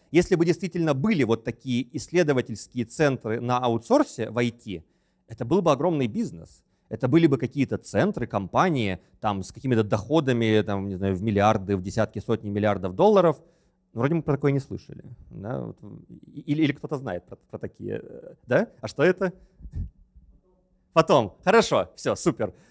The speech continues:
Вот. Э, значит, но я не слышал. <laughs> Вот. И, значит, э, видимо, это почему-то не работает. Почему? Ну, я вижу тут большое количество минусов, которые я сам видел там на своей практике.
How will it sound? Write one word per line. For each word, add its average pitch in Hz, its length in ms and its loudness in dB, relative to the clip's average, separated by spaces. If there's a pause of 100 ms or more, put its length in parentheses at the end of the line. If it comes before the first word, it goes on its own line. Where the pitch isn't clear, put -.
Вот. 165 360 6 (200)
Э, 139 400 4
значит, 170 420 2
но 165 400 4 (460)
я 233 180 6
не 254 100 4
слышал. 131 400 -4 (160)
<laughs> 165 100 -2
Вот. 175 380 6 (220)
И, 180 80 4
значит, 208 360 4
э, 165 420 8
видимо, 247 480 4
это 170 420 0 (140)
почему-то 208 360 4
не 196 120 4
работает. 156 520 2 (480)
Почему? 170 480 4 (920)
Ну, 190 440 6
я 196 180 6
вижу 208 200 4
тут 196 220 0
большое 190 340 2
количество 180 320 0
минусов, 147 400 2
которые 127 320 -2
я 131 100 2
сам 175 200 0
видел 139 240 0
там 120 180 -4
на 120 80 -4
своей 131 320 -2
практике. - 580 -8